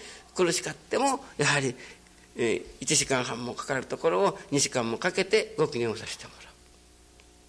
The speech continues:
う。ね。これは言うならば、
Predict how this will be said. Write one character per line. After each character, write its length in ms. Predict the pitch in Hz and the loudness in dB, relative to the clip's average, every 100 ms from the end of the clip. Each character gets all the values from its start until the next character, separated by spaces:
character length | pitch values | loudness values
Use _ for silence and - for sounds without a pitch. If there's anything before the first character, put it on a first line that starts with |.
| - - - - - - | -20 -20 -20 -20 -20 -18
う。 40 | |
ね。 60 | - - - - - - - - - - | -18 -20 -20 -20 -20 -20 -20 -20 -20 -8
こ 120 | - 208 | 4 6
れ 80 | |
は 220 | 196 196 185 - - | 8 6 2 -10 2
言 160 | 170 | 6
う 40 | 156 | 6
な 140 | 139 | 4
ら 100 | 127 | 2
ば、 180 | 147 | 0